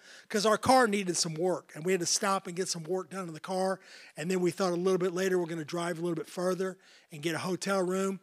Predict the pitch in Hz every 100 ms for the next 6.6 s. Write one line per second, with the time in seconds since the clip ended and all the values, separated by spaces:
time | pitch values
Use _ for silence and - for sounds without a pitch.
0 | - - - - 190 202 247 185 269 302
1 | 254 208 190 190 190 180 180 - 233 220
2 | 196 - - 226 226 202 185 165 - -
3 | 269 220 190 190 - - - - 196 185
4 | 180 180 151 196 190 - _ _ _ -
5 | 214 208 214 254 226 240 - 226 - -
6 | 233 226 208 180 175